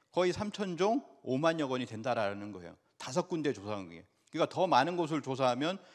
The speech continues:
더 많은 책들이 나올 수가 있겠죠. 그러나 이 책들은 목록이 전부 다 공개된 것이 아니다. 국내청 쇼로부에 한국 도서가 얼마나 있는지 진짜 규모는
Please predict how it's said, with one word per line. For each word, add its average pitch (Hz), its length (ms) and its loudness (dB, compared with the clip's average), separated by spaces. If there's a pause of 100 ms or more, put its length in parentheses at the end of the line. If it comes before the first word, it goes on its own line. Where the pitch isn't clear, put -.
(220)
더 185 200 2
많은 160 400 0
책들이 147 680 -6
나올 120 260 -6
수가 123 220 -4
있겠죠. 104 440 -8
그러나 165 200 2
이 175 180 -2
책들은 185 520 -4 (320)
목록이 208 400 2
전부 175 200 -4
다 180 100 2
공개된 180 520 2
것이 143 180 0
아니다. 98 560 -4 (680)
국내청 196 480 2
쇼로부에 170 800 4 (220)
한국 226 340 -4
도서가 170 340 2
얼마나 175 360 2
있는지 139 340 -2
진짜 151 400 -4
규모는 120 400 -4